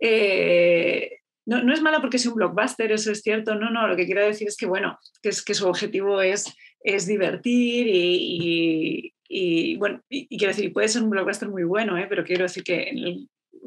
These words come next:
en esta conversación, eh, a lo mejor no es, no es lo más, no es lo más, no es lo más relevante de cara a China. Yo creo que lo más relevante es que,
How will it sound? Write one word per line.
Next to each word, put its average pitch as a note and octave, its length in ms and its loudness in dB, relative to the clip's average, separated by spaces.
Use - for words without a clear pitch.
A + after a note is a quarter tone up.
en F#3+ 260 -6
esta G#3 240 -4
conversación, G3+ 760 -6
eh, F#3+ 680 2
a E3+ 80 -6
lo F3 100 -2
mejor F3+ 220 -4
no G3 80 -2
es, G#3 220 -4
no G3+ 120 -4
es G3 80 -6
lo F3+ 80 -2
más, F3+ 520 -6
no F#3+ 180 -6
es F#3 80 -6
lo F#3 100 -2
más, F3 300 -4
no F3+ 100 -4
es F#3 60 -6
lo F#3+ 60 -4
más F#3 120 -4
relevante E3+ 400 -2
de F3+ 120 -2
cara E3+ 220 -2
a E3+ 60 -6
China. D3+ 380 -10
Yo A3 100 -6
creo G#3 140 2
que G#3 80 2
lo F#3+ 80 0
más F#3 160 2
relevante F#3+ 520 0
es F#3 160 -2
que, F#3+ 380 -4